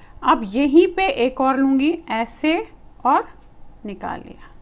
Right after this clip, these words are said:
ये मैंने एक में से दो किए। अब छः बार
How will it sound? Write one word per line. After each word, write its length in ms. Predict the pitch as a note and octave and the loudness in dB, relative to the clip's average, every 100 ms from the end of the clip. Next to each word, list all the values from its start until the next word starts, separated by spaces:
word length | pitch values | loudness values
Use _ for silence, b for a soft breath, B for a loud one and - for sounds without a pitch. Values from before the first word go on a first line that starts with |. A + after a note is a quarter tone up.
| - - - - b b b b b | -20 -20 -20 -20 b b b b b
ये 160 | A#3+ | 2
मैंने 260 | D4+ D#4+ F4 F4+ | 4 6 4 4
एक 240 | B3 D4+ D4+ | 0 0 2
में 100 | D4+ | 2
से 240 | F4 G#4 - - | 0 -4 -4 -6
दो 140 | C4 G3 | -4 -4
किए। 280 | - F#3+ - | -8 -14 -2
अब 220 | A#3 F#4 F4 - | 4 6 4 -8
छः 240 | - F4+ | -2 2
बार 320 | F4 D#4+ F4+ | 6 6 4